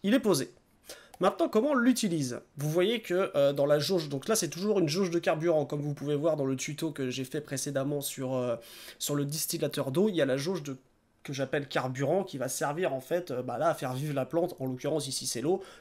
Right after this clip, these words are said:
Pour le distillateur d'eau, c'était le, les, les feuilles de palme à mettre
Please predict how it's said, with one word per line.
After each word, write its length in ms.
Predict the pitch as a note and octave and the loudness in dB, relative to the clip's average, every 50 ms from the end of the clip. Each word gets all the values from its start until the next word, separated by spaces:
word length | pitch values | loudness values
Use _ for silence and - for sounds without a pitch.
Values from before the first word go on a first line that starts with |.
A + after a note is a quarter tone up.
| _ - | _ -4
Pour 100 | D3 C#3 | -2 -2
le 60 | C#3 | 0
distillateur 600 | D3 D3 C#3+ - E3 D3+ C#3+ C#3 - D3 B2 B2+ | 0 -2 -2 -2 0 0 0 0 0 -4 -4 -2
d'eau, 200 | B2+ E3+ G3+ G3 | 0 0 0 0
c'était 260 | - D3 C3+ - D3+ | 0 -2 -4 -4 -4
le, 240 | C3+ C3 C3 C3 C3 | -4 -2 -4 -4 -4
les, 240 | B2+ B2+ B2+ C3 B2 | -4 -4 -4 -6 -6
les 140 | B2 B2+ | -6 -8
feuilles 240 | B2+ - - E3+ D#3 | -8 -4 -2 -2 -2
de 80 | C3+ C#3 | -2 -6
palme 400 | - - D#3+ C#3+ D3+ D3 C3+ - | -2 2 2 2 4 2 -2 -2
à 140 | - C3 B2+ | -2 -2 0
mettre 280 | C#3+ D#3+ G3 - - | 2 2 0 0 -2